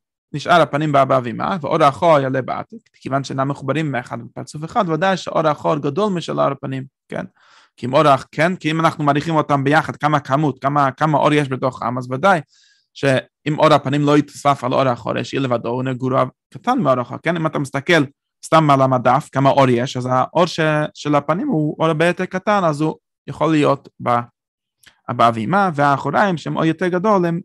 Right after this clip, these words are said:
יעלו לראש של עתיק. רנט באר הספקות שיש בראשה דעתיק כמר. אז עד כאן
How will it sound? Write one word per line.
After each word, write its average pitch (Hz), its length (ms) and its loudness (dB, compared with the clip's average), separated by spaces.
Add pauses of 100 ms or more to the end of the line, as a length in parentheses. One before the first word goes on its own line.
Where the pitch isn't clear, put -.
יעלו 151 320 -2
לראש 131 1080 -4
של 107 160 -8
עתיק. - 380 -12
רנט 165 300 -2
באר 151 260 0
הספקות 160 540 -2
שיש 151 600 -4
בראשה 127 380 -4
דעתיק 123 380 -4
כמר. 123 220 -6
אז 123 80 -6
עד 160 160 -2
כאן 147 240 0